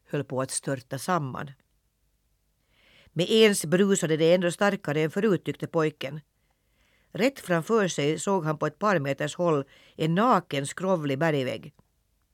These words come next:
Gässen flög rakt mot klippan och det kunde väl inte undgå att krossas mot den. Då upptäckte han den halvrunda öppningen till en grotta. In i den styrde gässen och i nästa ögonblick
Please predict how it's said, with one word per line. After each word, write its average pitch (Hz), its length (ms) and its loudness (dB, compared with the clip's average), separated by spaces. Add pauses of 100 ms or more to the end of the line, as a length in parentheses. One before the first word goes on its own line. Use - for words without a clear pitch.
(420)
Gässen 180 420 4
flög 165 240 2
rakt 202 240 4
mot 147 140 -6
klippan 190 380 -2
och 175 160 -2
det 180 80 0
kunde 196 280 0
väl 190 120 0
inte 190 180 0
undgå 226 360 0
att 160 120 -2
krossas 220 460 -4
mot 139 220 -12
den. 135 220 -12 (1500)
Då 185 460 2
upptäckte 147 500 -6
han 139 180 -2
den 139 120 -2
halvrunda 143 560 0
öppningen 131 520 -4
till 127 120 -6
en 131 100 -4
grotta. 151 460 -6 (580)
In 311 360 0
i 233 100 -2
den 180 320 6
styrde 156 300 -2
gässen 151 480 -2 (280)
och - 280 0
i - 20 4
nästa 208 360 2
ögonblick 147 680 2